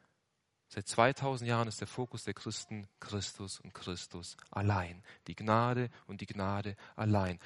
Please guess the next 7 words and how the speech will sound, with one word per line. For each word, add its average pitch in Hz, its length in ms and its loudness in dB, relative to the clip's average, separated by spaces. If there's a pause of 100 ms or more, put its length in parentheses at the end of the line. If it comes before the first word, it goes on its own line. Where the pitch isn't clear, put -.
Keine 98 300 -2
Werke, 127 340 4
keine 101 280 -4
Sabbate, 113 540 4 (320)
keine, 98 420 0 (260)
kein 90 180 -6
Fasten, 131 640 0